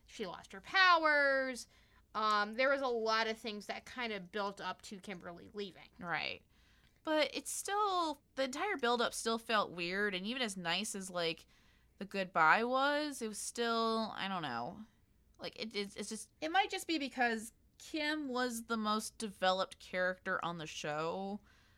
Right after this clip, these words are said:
Speaker 2: Like, you, you got, I, you probably got to learn the most about Kimberly as, like, a person in the format of the show, and then they just literally bring in Kat to replace her. So
Speaker 1: Well,
Speaker 2: let's talk about Kat.
Speaker 1: I'm going to pre-, pre-think, like,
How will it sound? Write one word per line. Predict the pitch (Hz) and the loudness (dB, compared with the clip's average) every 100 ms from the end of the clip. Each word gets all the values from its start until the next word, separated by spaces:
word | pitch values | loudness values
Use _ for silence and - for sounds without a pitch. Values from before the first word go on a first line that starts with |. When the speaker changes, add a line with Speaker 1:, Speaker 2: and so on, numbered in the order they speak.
| _ | _
Speaker 2:
Like, | 196 180 165 - - | 0 2 2 -2 -12
you, | - 226 240 - | -4 -4 -4 -4
you | 240 | -2
got, | 262 - | 2 2
I, | 226 226 | 2 0
you | 294 | -2
probably | - 311 277 240 202 | 4 6 6 0 2
got | 202 196 | 6 6
to | 202 | 2
learn | 196 190 | -2 -2
the | |
most | 170 160 - | -2 -2 -2
about | 170 156 - | 2 4 4
Kimberly | - 180 165 175 190 208 214 214 214 - | -2 -8 -4 -4 -2 -2 -2 -4 -6 -4
as, | 175 170 165 165 | -2 -2 -4 -4
like, | 156 | -4
a | - | -6
person | - 156 160 - 240 262 269 277 _ _ 185 | -6 -8 -6 -4 -2 -2 -4 -8 _ _ -4
in | 190 | -2
the | 180 | -2
format | 190 190 202 196 | -2 0 2 2
of | 165 | -2
the | |
show, | - 196 220 247 - | -2 2 2 2 0
and | 247 | -2
then | 370 | -2
they | 508 466 | -2 -4
just | 403 | -4
literally | 262 262 285 285 269 262 | 0 2 4 2 2 -2
bring | 233 226 220 | -2 0 0
in | 208 185 170 - _ - | 0 -2 -6 -14 _ -2
Kat | 240 196 139 - | 8 10 8 4
to | - 175 | -6 -4
replace | 156 - 147 - | -4 -4 -6 -6
her. | 135 - - - - | -8 -6 -8 -10 -2
So | 285 | 6
Speaker 1:
Well, | |
Speaker 2:
let's | 440 - | 6 8
talk | 359 330 | 6 8
about | 247 - | 4 4
Kat. | 175 - - - - _ _ _ - - | 4 4 2 -6 -20 _ _ _ -14 -2
Speaker 1:
I'm | 320 403 339 | 0 0 0
going | 320 | 0
to | 311 | 0
pre-, | - 220 220 226 226 - _ _ _ | -4 -8 -6 -6 -10 -12 _ _ _
pre-think, | 185 190 - - _ - | -18 -16 -18 -20 _ -20
like, | 160 | -20